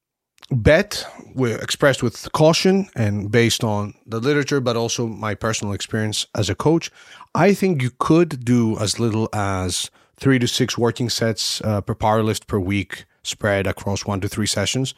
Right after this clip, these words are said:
uh, for three to four months and still make, make gains.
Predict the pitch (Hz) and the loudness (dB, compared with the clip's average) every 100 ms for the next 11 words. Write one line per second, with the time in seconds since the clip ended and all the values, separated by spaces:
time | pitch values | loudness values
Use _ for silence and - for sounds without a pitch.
0 | _ _ _ _ - 113 110 - 139 131 | _ _ _ _ -2 0 -2 -2 0 2
1 | 127 120 - _ _ 143 151 147 - 135 | 2 0 -8 _ _ 2 2 2 2 2
2 | 127 127 - 123 - 135 131 131 - 113 | 4 2 0 -2 2 4 4 2 -2 -2
3 | 104 101 - - - _ _ _ _ 110 | 0 -2 -6 -18 -20 _ _ _ _ -4
4 | 110 95 110 127 151 | -2 0 0 0 -2